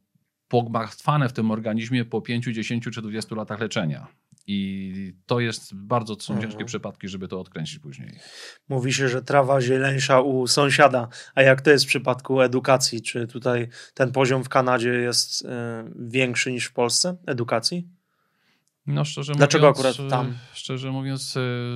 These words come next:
Speaker 1: e, właśnie zgodnie z tą zasadą, że trawa zieleńsza u sąsiada, nie chciałbym tutaj być jakimś <clears throat> kanadyjskim szowinistą, ale w Polsce w zasadzie nie ma żadnego poziomu edukacji na tym, e,
Speaker 2: Mhm.
Speaker 1: na tym poletku. E, stąd właśnie zrobiłem tą dwuletnią szkołę, żeby chociaż trochę przybliżyć ten poziom amerykański, który,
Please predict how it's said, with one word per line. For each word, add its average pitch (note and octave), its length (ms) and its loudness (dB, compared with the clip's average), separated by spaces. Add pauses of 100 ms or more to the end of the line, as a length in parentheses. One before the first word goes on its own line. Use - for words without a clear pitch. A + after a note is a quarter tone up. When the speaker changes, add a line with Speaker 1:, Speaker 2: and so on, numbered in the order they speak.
(320)
Speaker 1:
e, A#2+ 40 -14
właśnie B2 320 -4
zgodnie B2 240 -4
z A#2+ 40 -12
tą B2 140 -6
zasadą, A#2+ 360 -6
że A#2 100 -8
trawa A#2 260 -8
zieleńsza A#2+ 380 -6
u A#2 100 -6
sąsiada, A#2+ 360 -4
nie A#2 100 -2
chciałbym A2+ 260 -8
tutaj A2+ 260 -8
być A2 180 -8
jakimś A#2 340 -2 (240)
<clears throat> - 240 -10
kanadyjskim B2+ 500 2
szowinistą, B2 600 -6
ale B2 140 -6
w A#2+ 60 -16
Polsce B2+ 260 -8
w A#2+ 40 -10
zasadzie B2 340 -8
nie D3+ 120 0
ma A#2+ 100 0
żadnego G2+ 340 -4
poziomu G2+ 400 -4
edukacji G2+ 440 -6
na G2 120 -6
tym, G#2 220 -4
e, G2+ 40 -8 (440)
Speaker 2:
Mhm. A#2+ 240 -4
Speaker 1:
na G#2+ 100 -6
tym A2 160 -8
poletku. A#2 520 -6 (840)
E, A#2 160 2
stąd B2+ 220 -4
właśnie B2 460 -4
zrobiłem A#2+ 340 -4
tą A#2+ 160 -6
dwuletnią A#2 380 -4
szkołę, B2+ 300 -6
żeby A2+ 200 -6
chociaż A2+ 220 -8
trochę B2 220 -6
przybliżyć A2 460 -8
ten G#2+ 120 -8
poziom A2 240 -6
amerykański, G#2+ 600 -6
który, G#2 340 -4